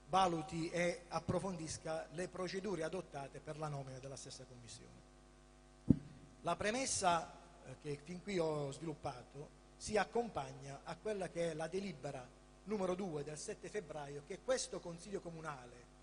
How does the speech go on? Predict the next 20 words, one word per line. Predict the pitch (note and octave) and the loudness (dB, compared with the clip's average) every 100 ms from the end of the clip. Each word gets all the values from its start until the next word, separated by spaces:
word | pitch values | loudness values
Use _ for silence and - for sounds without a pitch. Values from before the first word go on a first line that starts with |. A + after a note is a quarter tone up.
| - - - - | -20 -20 -16 2
all'unanimità | F#3+ G#3 G3+ G3 F#3+ F3+ F3+ A#3 G#3 | 4 4 4 4 2 2 4 6 6
dei | E3+ | 6
presenti, | E3 E3+ F#3 D3 B2+ - | 0 2 2 2 -2 -12
quindi | C3+ F#3+ E3 | -6 -6 -4
trentacinque | D3+ F#3 F#3+ F#3+ F#3+ A#3 G3 | -2 0 2 2 2 0 0
consiglieri | F3+ E3+ F#3+ G#3 F3 | 0 -2 0 2 2
su | F3+ E3+ | 0 -2
trentacinque, | F#3+ F3+ D#3+ D3+ C#3 B2 C#3 E3+ - - - - - - - | -2 0 0 -2 -8 -10 -10 -10 -12 -18 -20 -18 -18 -18 0
ha | F#3 | 6
approvato | G3+ - C4 E3+ C#3 B2+ D#3+ D#3 | 6 8 6 6 4 0 -4 0
relativamente | A3 A3 A3+ A#3 F3+ D3+ | 4 4 4 4 4 0
alle | E3 | -2
procedure | F#3 G3+ G3 G3 E3+ | -2 -2 -2 0 -2
di | D3+ | -2
gara | F3+ C3+ C3 C3+ C#3 - - - - - | -2 -2 -2 -8 -10 -14 -20 -20 -20 -2
con | F#3+ F#3 D3+ | 2 2 2
l'offerta | F3+ - - D#3+ C#3+ D#3+ | 0 0 0 -2 -2 -6
economicamente | D#3+ F#3+ F#3+ F3 D#3+ D#3 C#3+ | -4 -2 -2 -2 -4 -4 -8
più | C#3+ | -8
vantaggiosa. | C#3 C3 B2 - A2+ - | -10 -12 -14 -16 -16 -18